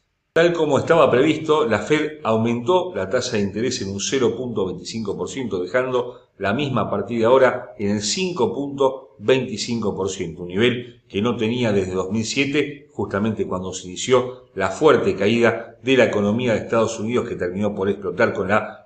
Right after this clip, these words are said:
crisis financiera de septiembre de dos mil ocho y la explosión de Lehman Brothers. Esta vez la situación es distinta, la inflación se mantiene muy fuerte, pero la crisis bancaria todavía está ahí y suma nuevas caídas de bancos importantes, por lo cual,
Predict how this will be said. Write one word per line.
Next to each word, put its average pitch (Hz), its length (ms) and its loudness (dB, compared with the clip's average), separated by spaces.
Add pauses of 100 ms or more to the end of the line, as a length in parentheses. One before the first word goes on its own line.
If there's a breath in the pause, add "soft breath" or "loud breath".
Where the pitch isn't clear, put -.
crisis 113 300 -4
financiera 104 840 -2 (100)
de 120 140 0
septiembre 110 480 -2
de 95 100 0
dos 92 200 -2
mil 104 160 -2
ocho 113 520 -2
y 117 260 -4
la 107 540 -2
explosión 104 560 -4
de 113 460 -2
Lehman 110 400 2
Brothers. 90 500 0
Esta 98 260 -8
vez 123 500 -2
la 92 100 -10
situación 117 640 -4
es 107 100 0
distinta, 139 840 -2
la 92 80 -8
inflación 90 400 -4
se 104 160 -4
mantiene 98 320 -2
muy 101 160 0
fuerte, 135 340 0
pero - 600 2
la 80 100 -8
crisis 101 320 -8
bancaria 107 760 -2
todavía 104 360 2
está 113 200 0
ahí - 400 2
y 87 100 -14
suma 127 680 -2
nuevas 120 360 4
caídas 123 760 0
de 98 100 2
bancos 110 480 2
importantes, 135 680 2
por 98 160 -4
lo 92 120 -2
cual, 123 440 2